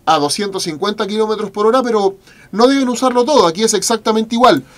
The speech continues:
Ustedes van a poder apalancarse de cero a doscientas veces. En mi experiencia, un apalancamiento máximo de cinco veces es apropiado. O sea, si tienen diez mil, no operen más de cincuenta mil en cada ope-, en operaciones a lo sumo. Y si por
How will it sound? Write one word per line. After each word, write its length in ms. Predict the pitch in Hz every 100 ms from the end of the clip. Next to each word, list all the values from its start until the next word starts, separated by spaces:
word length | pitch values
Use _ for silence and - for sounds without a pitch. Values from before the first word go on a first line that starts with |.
| - -
Ustedes 380 | 143 - 220 220
van 160 | 220
a 80 | 202
poder 240 | 190 214
apalancarse 680 | 220 185 170 170 214 - 147
de 120 | 143
cero 360 | 143 226 196 143
a 40 |
doscientas 420 | 139 196 196 226
veces. 380 | 220 277 302 - _ _ - - -
En 160 | 185
mi 80 | 240
experiencia, 540 | 262 - 240 262 254
un 60 | 233
apalancamiento 640 | 196 185 175 185 202 202
máximo 420 | 190 214 - 190 170
de 80 |
cinco 320 | 165 220 208 208
veces 300 | 220 208 196
es 140 | 208
apropiado. 520 | 180 165 160 180 139
O 60 | 131
sea, 300 | 196 190 190 - - -
si 160 | - 156
tienen 280 | 208 226 220
diez 180 | 214
mil, 360 | 190 240 220 269 - _ _ -
no 180 | 208
operen 260 | 269 277 262
más 140 | 262
de 80 | 269
cincuenta 420 | 262 233 233 226
mil 160 | 226 262
en 100 | 240
cada 180 | 247 247
ope-, 400 | 233 226 202 196
en 480 | 190 185 175 165 160
operaciones 640 | 175 190 180 - 233 233
a 60 | 208
lo 100 | 180
sumo. 400 | - 294 147 120 _ _ - - _
Y 80 | 185
si 140 | 220
por 160 | 214